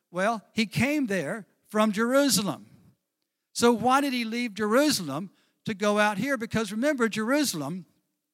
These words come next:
if you read in the, uh, earlier chapters, chapters seven, eight, et cetera, the believers in Jerusalem are being persecuted.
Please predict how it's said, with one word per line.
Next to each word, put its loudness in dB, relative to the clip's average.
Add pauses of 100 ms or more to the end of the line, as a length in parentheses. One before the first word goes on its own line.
(580)
if -10
you -2
read 2
in 0
the, -2
uh, -6
earlier 2
chapters, 0
chapters -4
seven, -4
eight, -2
et -10
cetera, -4 (600)
the 0
believers -2
in -8
Jerusalem -4
are -4
being -6
persecuted. -4